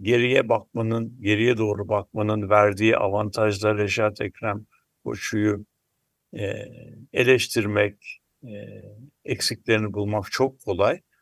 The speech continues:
ama onu bağlamına oturttuğumuz zaman, e, yapılan işin büyüklüğü, katkısı ve önemi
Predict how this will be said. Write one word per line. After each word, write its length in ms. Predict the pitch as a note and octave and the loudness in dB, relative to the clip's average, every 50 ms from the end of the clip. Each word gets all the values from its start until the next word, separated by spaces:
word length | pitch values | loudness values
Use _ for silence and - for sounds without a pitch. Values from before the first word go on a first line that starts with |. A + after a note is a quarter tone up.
| _ _ _ - | _ _ _ -6
ama 420 | B2+ A#2 A#2+ B2 A#2+ B2 B2 B2 _ _ _ _ - | -4 -4 -2 -2 -2 -4 -4 -8 _ _ _ _ -10
onu 480 | - A2+ A2 A#2 A#2+ B2 B2 C3 - - | -6 -4 -4 -4 -4 -4 -6 -6 -8 -10
bağlamına 600 | - A2 A2 A2+ A#2 A#2 A#2 A#2 A2+ A2+ A#2+ B2+ | -6 0 4 4 6 6 4 2 0 0 -2 -2
oturttuğumuz 760 | C3 A#2+ - - A2 G2 _ - A2+ G#2+ F#2+ G2 G2+ F#2+ - | -2 -4 -6 -8 -10 -10 _ -4 -4 -4 -4 -4 -8 -6 -6
zaman, 440 | - G#2 G2+ G#2+ B2+ D3 D#3+ E3 D#3+ _ _ _ _ _ _ _ - | -4 -4 -2 -2 -2 -4 -4 -6 -10 _ _ _ _ _ _ _ -16
e, 80 | - A2 G#2+ G#2+ - - - | -14 -12 -12 -12 -14 -16 -10
yapılan 500 | A#2 A2+ A2+ A2 - - A#2 A2+ A2+ - | -2 0 0 0 0 2 2 2 2 2
işin 360 | - G#2+ - - B2 A#2 G#2+ G2 | 0 -6 -6 -4 -4 -4 -4 0
büyüklüğü, 580 | G#2+ G#2+ G#2+ G#2 A2 - F#2+ G2+ A2+ B2+ C#3+ C3+ | 0 0 0 -2 -4 -6 -2 0 0 0 0 -2
katkısı 840 | - A#2+ G#2 G2 _ - - G2+ - - - A#2 A#2+ B2+ C#3 D3+ B2+ | 0 -2 -2 -2 _ -10 -10 -6 -4 -2 0 0 0 0 0 -4 -8
ve 80 | A2 - | -10 -8
önemi 600 | - G#2+ G2 F#2+ F#2+ F#2+ G2 A#2 B2+ D3+ D#3+ | -4 -4 -4 -4 -4 -4 -4 -4 -4 -4 -6